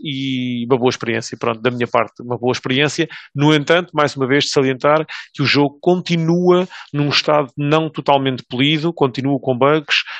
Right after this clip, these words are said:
continua com situações que eu acho que não deveriam, eh, acontecer, eh, mesmo num, num jogo open world. Eh, mas, yeah, eh, recomendo a quem gosta de, de first person, eh, games e do open world. O, a cidade é espetacular,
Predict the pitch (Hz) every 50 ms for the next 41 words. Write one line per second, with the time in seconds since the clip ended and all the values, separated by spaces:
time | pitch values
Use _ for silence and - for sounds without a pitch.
0 | - - 151 139 - 139 131 143 131 - 147 135 - - - 151 131 - - 143
1 | - - - 143 139 139 135 139 147 - 139 147 160 160 127 120 143 143 143 143
2 | 135 127 123 120 131 127 113 110 - 127 120 - - 143 127 - - - 139 139
3 | 151 165 180 - - 127 127 127 123 123 120 117 117 120 - - - - - -
4 | - 135 139 160 156 127 139 135 135 135 131 127 123 131 131 123 - 143 131 113
5 | 127 127 117 139 127 127 135 151 165 165 - - _ - - - - - _ _
6 | 139 131 127 123 123 120 117 127 131 120 113 120 107 - _ _ 135 131 123 120
7 | 117 117 120 113 - - - - 131 131 135 143 135 143 - 135 120 - 131 120
8 | 123 131 117 - 135 123 110 117 120 117 120 117 117 113 113 113 113 110 110 113
9 | 113 113 107 110 107 120 117 117 113 110 110 107 110 110 110 107 107 107 - -
10 | 135 123 - - - 127 117 - 123 113 113 117 156 180 - - 123 117 117 113
11 | 110 117 120 120 117 120 127 123 135 123 123 120 120 127 - - - - - -
12 | - - - _ _ - 135 127 123 120 117 117 113 113 117 135 120 127 131 120
13 | 120 120 131 135 135 127 - 139 135 131 123 123 - 120 123 120 - 147 127 135
14 | 123 117 123 - - - 135 - 127 - - - 127 127 131 135 135 139 143